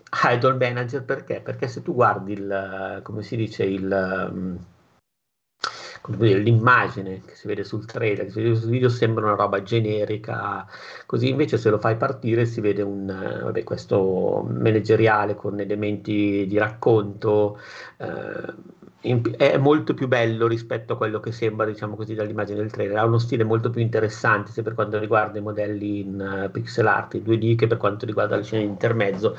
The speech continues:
Mi ha affascinato esteticamente, mi sembra carino, poi chiaro che, eh, devi avere un minimo di affinità con quel tipo di mondo lì, anche solo come immaginario. Mm, io,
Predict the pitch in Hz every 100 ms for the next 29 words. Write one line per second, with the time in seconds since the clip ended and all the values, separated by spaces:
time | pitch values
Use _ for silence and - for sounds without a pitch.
0 | - - 127 147 151 - - 139 120 113
1 | 113 - 113 107 113 104 104 107 107 107
2 | 120 113 117 127 113 110 104 - - 107
3 | - - 107 95 - 104 92 - - -
4 | _ - 60 64 - - 92 95 113 113
5 | 113 117 113 120 123 120 113 110 117 120
6 | 117 113 117 127 117 117 113 - 110 123
7 | 120 113 110 113 110 113 113 117 110 113
8 | 113 113 117 113 113 113 107 104 120 113
9 | 104 95 101 98 - _ 110 98 92 90
10 | 101